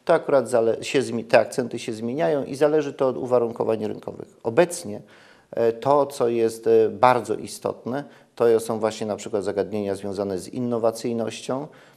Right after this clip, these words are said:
e, z próbą, e, wyjścia na rynki zewnętrzne, nie tylko polskie, czyli jakaś tam, e, skromna forma globalizacji działania firmy.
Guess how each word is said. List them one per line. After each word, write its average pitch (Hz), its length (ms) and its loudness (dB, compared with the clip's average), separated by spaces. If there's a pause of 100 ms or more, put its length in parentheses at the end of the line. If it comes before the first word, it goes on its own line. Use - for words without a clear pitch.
(280)
e, 117 120 -2
z - 160 -10
próbą, 131 840 2
e, 113 720 4 (240)
wyjścia 131 480 0
na 117 160 4
rynki 117 420 -2
zewnętrzne, 107 640 2
nie 104 160 -2
tylko 104 340 -2
polskie, 113 540 0
czyli 101 340 -6
jakaś 101 380 -4
tam, 95 200 -4 (320)
e, 98 140 -4
skromna 104 440 0
forma 101 340 -2
globalizacji 98 720 -2
działania 90 380 0
firmy. - 480 -16